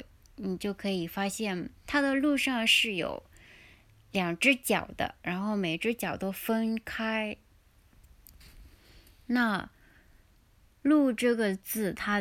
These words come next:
的甲骨文和金文就很好地表现了它的这个特点。然后你再仔细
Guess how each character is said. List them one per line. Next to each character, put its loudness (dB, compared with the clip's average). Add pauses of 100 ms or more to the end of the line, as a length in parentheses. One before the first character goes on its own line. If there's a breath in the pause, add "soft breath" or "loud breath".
(160)
的 0
甲 2
骨 0
文 2
和 0
金 -2
文 0
就 -2
很 0
好 0
地 -2
表 0
现 0
了 0 (300)
它 0
的 0
这 -4
个 -4
特 0
点。 -6 (1120 loud breath)
然 2
后 2
你 0
再 0
仔 -6
细 -4